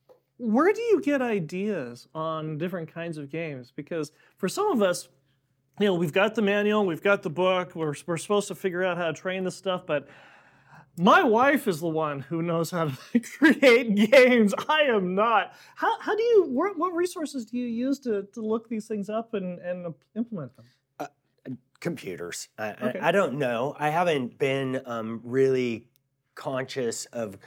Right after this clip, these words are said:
Speaker 2: going after gamification.
Speaker 1: Right.
Speaker 2: Maybe it's my personality. Uh, games are easy,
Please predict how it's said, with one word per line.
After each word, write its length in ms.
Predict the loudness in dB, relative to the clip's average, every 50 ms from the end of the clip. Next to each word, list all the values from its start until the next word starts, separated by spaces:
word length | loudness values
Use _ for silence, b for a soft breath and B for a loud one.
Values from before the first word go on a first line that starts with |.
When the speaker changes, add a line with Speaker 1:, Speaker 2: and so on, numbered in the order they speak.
| b b b b -2
Speaker 2:
going 300 | -2 0 0 0 -2 0
after 400 | -2 -2 -2 -4 -2 -4 -4 -4
gamification. 880 | -4 -4 -4 -4 -6 -8 -10 -12 -8 -6 -6 -6 -4 -4 -4 -4 -4 -6 b b b
Speaker 1:
Right. 160 | -12 -10 -4
Speaker 2:
Maybe 340 | -2 0 0 2 2 2 2
it's 160 | 2 0 -2 -4
my 160 | -2 -2 -4
personality. 800 | -4 -4 -6 -6 -6 -6 -6 -2 0 0 0 0 -2 -4 -6 b b b b b b
Uh, 160 | -8 -6 -6 -6
games 520 | -2 -2 0 0 0 0 -2 -4 -4 -4
are 180 | -2 -4 -4 -4
easy, 580 | -4 -4 -2 -2 -4 -4 -4 -6 -6 -8 -10 _